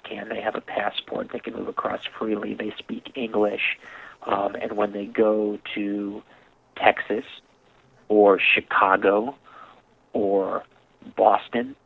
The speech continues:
or San Francisco, they can blend in seamlessly in an American mall. They just look like a teenager.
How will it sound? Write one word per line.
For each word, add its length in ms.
or 120
San 220
Francisco, 800
they 240
can 500
blend 420
in 260
seamlessly 680
in 60
an 80
American 480
mall. 340
They 100
just 220
look 140
like 160
a 40
teenager. 520